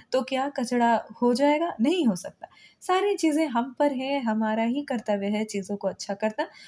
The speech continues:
और वो हमें करना चाहिए। फर्स्ट स्टेप हमें लेना चाहिए, लेकिन हम क्या करते हैं? सरकार पर दोष मढ़ देते हैं, जो कि गलत है। चलिए हम अपने back to अपने चैप्टर पर आते हैं।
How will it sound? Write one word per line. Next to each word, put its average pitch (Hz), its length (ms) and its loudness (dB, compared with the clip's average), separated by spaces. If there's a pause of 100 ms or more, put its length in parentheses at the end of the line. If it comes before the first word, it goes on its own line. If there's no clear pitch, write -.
(140)
और 262 140 2
वो 302 200 2
हमें 269 340 -2
करना 208 280 0
चाहिए। 220 300 -4
फर्स्ट 294 380 -2
स्टेप 302 380 -4 (100)
हमें 370 200 0
लेना 185 280 0
चाहिए, 170 260 -8 (320)
लेकिन 339 240 2
हम 320 180 0
क्या 359 140 2
करते 311 240 -2
हैं? 508 60 0
सरकार 247 460 0
पर 220 100 0
दोष 180 280 -4
मढ़ 180 140 -4
देते 185 240 -6
हैं, 440 80 -6
जो 311 120 -6
कि 226 140 -8
गलत 170 320 -2
है। 208 40 -4
चलिए 175 280 -6
हम 190 140 -8
अपने 277 240 -6 (840)
back 262 260 2 (140)
to 359 100 6
अपने 339 280 -4
चैप्टर 359 320 -2
पर 190 200 -6
आते 165 260 -6
हैं। 185 160 -10